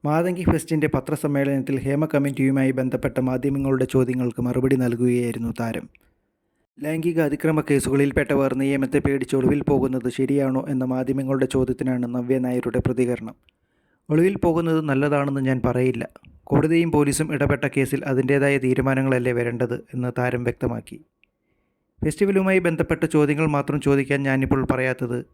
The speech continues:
ഞാൻ ഒളിച്ചോടുന്നത് പോലെ വ്യാഖ്യാനിക്കപ്പെടാതിരിക്കാൻ വേണ്ടിയാണ്.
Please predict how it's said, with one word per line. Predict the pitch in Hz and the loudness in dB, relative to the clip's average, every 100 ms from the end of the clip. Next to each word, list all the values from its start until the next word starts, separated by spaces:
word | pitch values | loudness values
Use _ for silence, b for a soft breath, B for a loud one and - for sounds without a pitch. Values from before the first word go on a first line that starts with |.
| - | -6
ഞാൻ | 139 143 | -6 -2
ഒളിച്ചോടുന്നത് | 147 139 151 143 147 139 | -2 2 2 2 0 0
പോലെ | 135 135 | 2 2
വ്യാഖ്യാനിക്കപ്പെടാതിരിക്കാൻ | 131 123 135 135 135 131 135 127 127 123 127 123 | 0 0 -2 0 0 0 0 0 0 0 -2 0
വേണ്ടിയാണ്. | 123 113 117 113 | 0 0 -4 -6